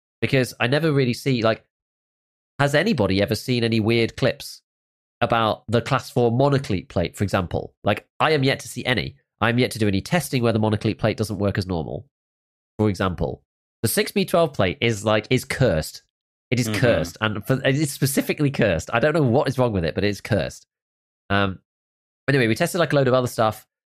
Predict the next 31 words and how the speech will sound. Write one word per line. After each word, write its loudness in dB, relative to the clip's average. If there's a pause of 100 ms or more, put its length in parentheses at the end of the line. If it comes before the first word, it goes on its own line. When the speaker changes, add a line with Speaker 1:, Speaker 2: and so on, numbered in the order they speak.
(180)
Speaker 1:
We 2
tested -2
the 2
Karund 0
class -6
five 0
with 2
M 2
eighty. 0 (800)
Blocked, 0 (100)
blocked, 0
blocked. 0 (360)
Got 2
to 0
half 2
durability. 0 (720)
Straight 0
through, 2
straight 0
through, 0
straight -4
through. -6 (560)
That's -2
pretty 0
Speaker 2:
This 2
Speaker 1:
much -2
Speaker 2:
is -4
Speaker 1:
what 2
Speaker 2:
the 0
Speaker 1:
you 4
would -